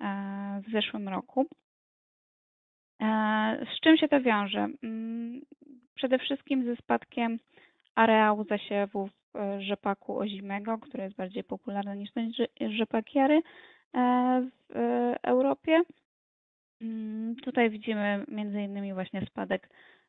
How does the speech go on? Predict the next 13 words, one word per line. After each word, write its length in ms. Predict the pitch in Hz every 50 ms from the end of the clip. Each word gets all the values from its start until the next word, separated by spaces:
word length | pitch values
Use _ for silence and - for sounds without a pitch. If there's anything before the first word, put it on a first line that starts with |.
| _ _ -
e, 500 | 202 196 196 185 185 185 185 196 202 - - _
o 220 | - 202 202 208
około 360 | 196 - - - 202 202 190 -
pięć 340 | - - 202 - 190 -
procent 720 | - _ - - 190 185 - - - - - 95 95 185 - - - - - -
areału 400 | - - 202 190 196 190 190 196
zasiewów 560 | 190 - 190 - - 214 190 185 180 190 202 - _ _ _ _ _ _ _ _
w 80 | 262 247
Niemczech, 540 | 247 240 254 285 285 - 311 311 330 - _ - _ _ _ _ _ _ _
ale 300 | - 254 262 294 277 262
również 400 | 262 240 226 - 233 226 240 -
w 100 | - -
Polsce. 560 | - - 202 202 - - _ _ 269 254 294